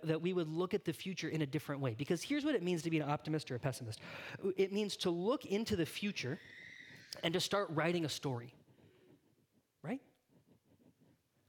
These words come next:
I look into this empty void of the future, and really the future is like a vacuum. It demands to be filled.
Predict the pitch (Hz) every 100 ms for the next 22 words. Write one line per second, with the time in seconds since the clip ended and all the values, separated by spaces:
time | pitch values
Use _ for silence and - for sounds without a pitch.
0 | _ - 151 196 214 202 196 190 160 -
1 | 220 214 220 156 165 185 190 175 214 190
2 | 196 214 311 180 - 247 220 208 175 165
3 | 165 135 131 143 - 120 123 202 160 143
4 | 180 170 180 180 185 185 160 - 156 151
5 | - 156 117 117